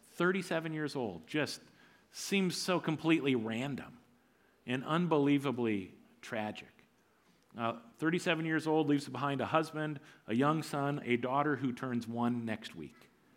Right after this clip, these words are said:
And I'm following along on Twitter as many of the people close to Rachel, some of her closest friends,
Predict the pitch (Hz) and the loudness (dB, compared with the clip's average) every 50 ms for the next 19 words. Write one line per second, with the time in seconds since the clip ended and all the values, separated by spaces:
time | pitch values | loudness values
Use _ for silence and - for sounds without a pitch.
0 | _ - - _ _ _ _ _ _ _ _ _ _ _ _ _ _ _ _ - | _ -20 -20 _ _ _ _ _ _ _ _ _ _ _ _ _ _ _ _ -6
1 | 110 113 123 123 120 120 175 175 175 180 180 170 160 151 147 143 143 143 143 143 | -4 -2 0 0 0 2 4 4 6 6 6 4 4 4 4 4 4 4 4 4
2 | 143 143 143 - - 127 123 123 120 - 120 170 180 160 147 131 131 - 127 127 | 2 2 0 -2 -2 0 0 0 0 0 0 0 2 2 2 2 0 0 0 2
3 | 123 120 117 120 - - - - - - - - - _ - 123 135 151 170 175 | 2 2 0 -2 -6 -12 -14 -20 -20 -20 -20 -20 -20 _ -2 2 4 6 8 8
4 | 175 170 160 147 143 123 - 135 127 - 156 156 147 - 139 131 123 120 110 117 | 8 8 8 6 4 4 2 -2 -4 -2 -2 -4 -2 0 2 2 2 2 0 -4
5 | - - - - _ - - _ - - - 175 165 165 139 - - - - - | -10 -18 -20 -20 _ -20 -20 _ -10 -2 2 4 4 4 4 2 -4 -10 -12 -16
6 | - - - - 135 123 120 123 123 127 127 127 123 120 - 107 92 - 139 139 | -18 -12 -4 0 2 4 4 4 2 2 0 0 0 -2 -2 -6 -4 -4 -4 -2
7 | 131 110 123 135 120 - - 156 160 151 - - - - - - 123 104 95 92 | -2 -2 -2 -2 -2 -2 0 0 0 0 -2 -4 -6 -6 -6 -8 -6 -6 -6 -6
8 | 101 110 - | -8 -10 -10